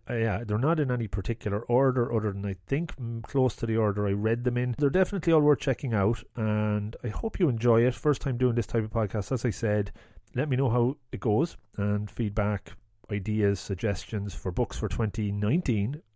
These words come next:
very welcome as well. I have, uh, a list already, but that list is always growing, and if there's one or two you think that should be very high up on it,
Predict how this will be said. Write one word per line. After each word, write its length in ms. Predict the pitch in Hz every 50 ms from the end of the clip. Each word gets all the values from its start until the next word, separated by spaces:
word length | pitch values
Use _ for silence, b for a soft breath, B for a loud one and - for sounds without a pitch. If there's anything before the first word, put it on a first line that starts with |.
| _ _ -
very 240 | 104 101 104 104
welcome 400 | 101 104 104 98 95 - 107 98
as 120 | 98 95 101
well. 300 | 98 95 95 101 127 - _ - -
I 20 | -
have, 300 | 92 104 101 98 95 104
uh, 220 | 101 98 98 101 -
a 60 | 101
list 380 | 98 110 107 - - - - - b b b b b b b
already, 400 | 101 95 104 117 131 147 156 143
but 200 | 131 127 113 -
that 180 | 113 104 98 107
list 240 | 104 95 - -
is 100 | 107 92
always 340 | 101 107 107 101 95 98 90
growing, 440 | - - 110 107 107 110 110 110 131 - -
and 340 | 98 98 95 95 95 92 - - B B B B B B B -
if 140 | 104 90 -
there's 180 | 104 95 90
one 160 | 92 104 104 101
or 80 | 101
two 200 | - - 110 101
you 160 | 95 98 95
think 260 | 90 - 95 92 92 -
that 180 | - 90 -
should 240 | - - 139 127 107
be 160 | 101 107 101
very 320 | 95 92 113 123 127 117 98
high 160 | 107 113 107
up 180 | 110 110 -
on 120 | - 107 110
it, 180 | 110 104 -